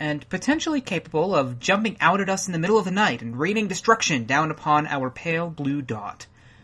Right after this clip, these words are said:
Many familiar with the skeptical community will often dismiss such ideas as rubbish, and with it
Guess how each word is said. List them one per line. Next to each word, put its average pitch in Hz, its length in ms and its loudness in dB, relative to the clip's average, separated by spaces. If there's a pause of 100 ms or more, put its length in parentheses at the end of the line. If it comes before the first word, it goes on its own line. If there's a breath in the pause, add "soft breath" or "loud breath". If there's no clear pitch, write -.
(180 soft breath)
Many 143 260 2
familiar 175 540 2
with 165 200 0
the 143 120 0
skeptical 190 540 -2
community 185 520 0 (200 loud breath)
will - 80 -8
often 240 340 4
dismiss 233 460 0
such - 260 -4
ideas 151 400 -2
as 143 260 -2
rubbish, 165 600 -2 (360 soft breath)
and 131 360 -4
with 151 180 2
it 156 160 -6